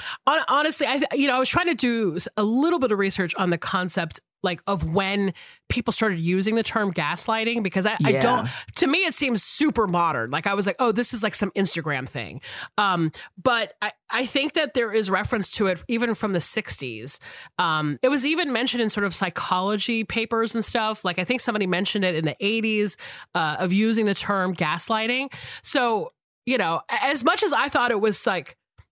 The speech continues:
Speaker 1: you know, some, somebody on Twitter being funny and using the term gaslight for the concept, you know, I think it's been around actually for lo-, a lot
Speaker 2: For a
Speaker 1: longer. But I
Speaker 2: while.
Speaker 1: do, I do think it's cool though, when you have the opportunity to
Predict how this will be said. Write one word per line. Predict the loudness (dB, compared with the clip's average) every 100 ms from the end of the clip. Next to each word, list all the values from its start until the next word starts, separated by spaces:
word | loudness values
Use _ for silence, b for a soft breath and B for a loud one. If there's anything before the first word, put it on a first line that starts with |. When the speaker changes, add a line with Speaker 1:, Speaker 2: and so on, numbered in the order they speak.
| -2
Speaker 1:
you | 0
know, | 2
some, | 0 0 0 -2 -6 -2
somebody | 0 0 0 0
on | 0
Twitter | 0 2 0
being | 0 0 -2
funny | -2 -2 0 0 0
and | 0
using | 0 0 0 -2 -4
the | -8 -6
term | -4 -4 -2
gaslight | -4 -4 -4 -4 -6
for | -4 -4
the | -4
concept, | -4 -2 -2 -2 -4 -4 -4
you | -2
know, | -4 -6 B B B B -8 -4
I |
think | -2 -2
it's | -2
been | -2
around | 0 0 -2
actually | -2 -4 -6
for | -6 -6 -8 -6
lo-, | -4 -4 -4
a | -4
lot | -2 0
Speaker 2:
For | 0
a |
Speaker 1:
longer. | 0 0 0 0
But | 0
I |
Speaker 2:
while. | 2
Speaker 1:
do, | 2 2
I | 2
do | 2 2
think | 0
it's | -2 -4
cool | 0 2 4 4
though, | 2 0 0
when | 0 2
you | 2
have | 0
the | 0
opportunity | -2 -2 -2 0 0 0 0
to | 0 0 2 2 2 0